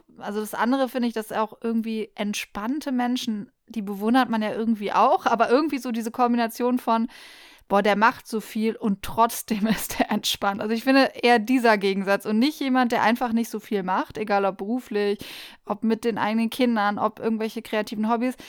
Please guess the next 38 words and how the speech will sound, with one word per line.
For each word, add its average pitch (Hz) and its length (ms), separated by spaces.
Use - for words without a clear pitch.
und 226 180
einfach 226 360
nur 220 260
deswegen 214 580
entspannt 220 520
ist. 349 240
Ich - 180
habe 240 120
das 247 140
Gefühl, 240 240
das 226 260
wird 240 140
nochmal 240 260
anders 220 300
bewertet, 185 580
sondern 214 240
irgendwie 247 300
soll 226 220
es 226 100
so 220 100
beides 214 500
sein, 190 300
was 202 140
sich 220 140
ja 214 80
dann, 196 240
die 214 60
Frage 208 280
ist, 208 60
ob 208 120
sich 214 160
das 208 200
nicht 220 200
auch 202 180
irgendwann 208 480
dann 190 160
widerspricht, - 800
ne? 208 220